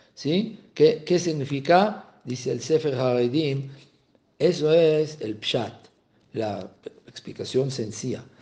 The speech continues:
Pero hay una explicación más profunda. Dice que Moshe Rabenu, el, el Midrash, el Kul Shimoni, dice que los hizo viajar, ¿sí? Avanzar, caminar,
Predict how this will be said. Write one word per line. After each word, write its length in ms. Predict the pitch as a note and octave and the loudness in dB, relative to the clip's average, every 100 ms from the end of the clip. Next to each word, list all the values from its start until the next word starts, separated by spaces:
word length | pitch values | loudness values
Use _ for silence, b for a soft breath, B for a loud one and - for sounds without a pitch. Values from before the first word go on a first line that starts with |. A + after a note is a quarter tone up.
| b b | b b
Pero 180 | - G#2+ | -6 -2
hay 120 | C3 | -2
una 180 | D#3 D3 | -2 -2
explicación 540 | C#3 - A#2 A2 C3+ B2+ | -4 -4 -6 -4 -4 -2
más 200 | C3 B2+ | -4 -4
profunda. 500 | A#2+ - C3 A#2 A2 | -8 -6 -6 -4 -4
Dice 480 | B2+ - G2 F#2 b b b b | -4 -4 -8 -8 b b b b
que 120 | B2+ | -2
Moshe 320 | A#2+ A#2 D#3 | 0 -2 -2
Rabenu, 640 | E3 D#3 B2+ D3 B2 G#2+ A2 b b _ | -2 0 2 2 0 -6 -10 b b _
el, 200 | G#2+ G2+ | -10 -8
el 120 | G2+ | -8
Midrash, 560 | F#2+ G2 B2 C#3+ B2+ - - - | -8 0 4 4 2 -6 -14 -12
el 140 | G2 | -10
Kul 160 | - C3+ | -6 -6
Shimoni, 440 | C3 C3 D#3+ D#3+ | -4 -2 -2 -2
dice 580 | E3 G3+ - E3 F3 B B B | 0 0 2 2 2 B B B
que 400 | - C3 C3+ C3+ - | 2 4 4 0 -2
los 340 | C3 B2+ B2+ | -2 -2 -4
hizo 360 | E3 E3+ F#3+ D#3+ | -6 -2 -2 2
viajar, 1000 | C#3+ C3+ C#3 F3+ G3+ F3 A2+ - - _ _ _ _ _ _ | 4 4 4 6 6 4 -2 -12 -20 _ _ _ _ _ _
¿sí? 340 | - C#3+ F3 - | -6 -2 -2 0
Avanzar, 840 | B2+ C3 B2 E3+ G3 F#3 B2 - - | 2 0 2 6 8 6 2 -6 -8
caminar, 840 | B2+ C3 C#3 F#3+ G3 C#3+ D3 - | -4 -2 2 4 4 2 -6 -16